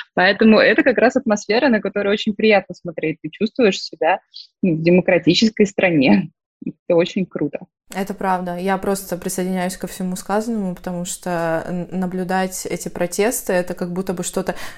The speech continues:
Speaker 2: э, граничащее с просто городским праздником, и ты идешь и не понимаешь, что это все-таки протест, это митинг, это какая-, у них какая-то проблема, или все-таки, э, <laughs> это просто мероприятие такое местное. И, э, вот, действительно, они там,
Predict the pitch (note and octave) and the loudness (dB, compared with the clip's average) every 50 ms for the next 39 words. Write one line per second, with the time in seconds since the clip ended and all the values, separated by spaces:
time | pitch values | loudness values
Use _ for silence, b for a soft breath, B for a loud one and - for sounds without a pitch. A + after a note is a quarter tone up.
0 | B B - - F3 E3+ E3+ E3+ E3+ E3+ E3+ E3+ F#3 F#3 F#3 F#3 F#3 F#3 F#3 - | B B -6 -4 -2 0 0 2 2 0 0 -2 -2 -2 -2 -2 -2 -2 -4 -4
1 | F3+ - - F3+ F3 E3+ - - - - E3+ E3 D#3+ D#3+ - F3 F3 - F3 F3 | -6 -4 -4 -4 -4 -2 -4 -6 -6 -4 -4 -4 -4 -2 -2 -4 -2 -2 -2 -2
2 | F3 E3+ E3+ - - F3+ F3 - F#3 F3+ G3 B3 B3+ B3+ A#3 G#3+ - F3+ E3+ E3 | -2 -2 -2 -2 -4 -4 -2 0 2 4 4 4 2 0 -2 -2 -2 -4 -4 -4
3 | E3 B B B B - - - F3+ E3+ F3 E3 F#3 G3 G3 - F#3 E3+ - F3 | -6 B B B B -8 -6 -4 -2 -2 -2 0 -2 -2 -2 -2 -4 -4 -4 -4
4 | F3 F3 E3+ - E3 - E3+ - - F3 F3+ - - F3 - - F3 E3+ - - | -4 -4 -4 -6 -8 -8 -6 -4 -4 -4 -4 -6 -8 -6 -2 -2 -2 -2 -2 -2
5 | F3+ F#3 F#3+ - - E3+ - - E3+ E3 E3 E3 E3+ F3 F3+ G3 F#3+ - F#3+ F3+ | 0 0 0 -2 -6 -6 -4 -4 -2 -2 0 0 0 0 -2 -2 -2 -4 -4 -4
6 | F3+ F3 - E3 - D#3+ - - - - F3+ F3+ E3+ F3 F3+ F3 - - - - | -4 -4 -4 -6 -6 -8 -10 -10 -8 -6 -4 -4 -2 -2 -2 -2 -2 -2 0 2
7 | F3 F3 - F3+ - - F3 E3+ F3+ F3+ F#3+ A#3 C4 B3+ A3 F#3 E3 F3 F3 F3 | 0 0 0 -2 -2 -2 -2 -2 -4 -4 -2 -2 -2 -2 -2 -2 -2 -2 -4 -2
8 | - - F#3 F#3 - - - F3 F3 E3+ B B B B B B F3 E3+ F3 G#3 | -2 -2 -2 -2 -2 -2 0 0 -2 -2 B B B B B B 0 0 0 2
9 | C4 - C#4+ B3+ - G#3 G3 - F#3 F#3 - G#3 F#3+ F#3 F3+ F#3+ G3+ G3 F#3+ G3 | 4 4 4 4 4 2 0 0 -2 0 0 0 0 2 2 2 2 2 2 2
10 | F3+ E3+ E3+ E3+ E3+ D#3+ - E3+ - E3+ E3+ F3 F3 E3+ E3+ E3+ - E3 E3+ F#3 | 2 2 2 2 0 -4 -4 -4 -2 -2 -2 -2 -2 -2 -2 -4 -4 -6 -8 -8
11 | B B B B C4+ A3+ - - F#3 F3+ F3+ F3 F3 F3 E3+ D#3 - - E3+ E3 | B B B B -12 -10 -6 -4 -2 0 0 2 2 2 0 0 -2 -2 -2 -2
12 | E3 E3 E3 D#3+ E3 F3+ F#3+ - A3+ - - - - - C3+ - - - - E3+ | -2 -2 -2 -4 -4 -6 -8 -8 -10 -10 -14 -16 -14 -12 -12 -12 -12 -10 -10 -6
13 | F3 G3 F#3+ - A#3+ A#3+ B3 A3 F#3+ F#3 F#3 G3+ G#3 G3 - F3+ F3 F3 F3 F3 | -4 -2 0 2 2 2 2 2 2 2 2 2 0 0 0 -2 -2 0 -2 -4
14 | D#3+ - | -6 -8